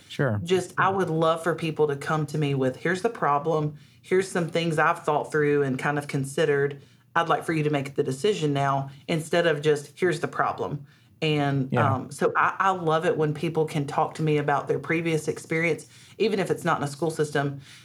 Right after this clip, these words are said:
Speaker 2: And they can say, uh, 'cause some of our questions say, "Tell us about a time when you were," and we give 'em a scenario, and they can tell us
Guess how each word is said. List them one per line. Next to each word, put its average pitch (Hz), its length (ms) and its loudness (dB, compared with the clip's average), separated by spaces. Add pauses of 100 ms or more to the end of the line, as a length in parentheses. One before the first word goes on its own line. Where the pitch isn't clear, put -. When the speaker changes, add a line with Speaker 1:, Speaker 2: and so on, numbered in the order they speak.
(580)
Speaker 2:
And 208 100 2
they 208 100 2
can 208 160 -2
say, 170 480 0
uh, 160 100 0
'cause 196 220 -2
some 240 160 2
of 220 100 2
our 180 100 2
questions 170 520 -2
say, 151 360 2
"Tell 208 260 -2
us 202 140 -4
about 175 220 2
a 160 60 0
time 151 440 0
when 147 200 2
you 151 240 0
were," 143 520 2
and 147 140 0
we 147 100 0
give 151 160 0
'em 147 120 0
a 139 60 -2
scenario, 147 880 0
and 160 200 0
they 156 140 4
can 165 200 -2
tell 160 300 0
us 147 380 -2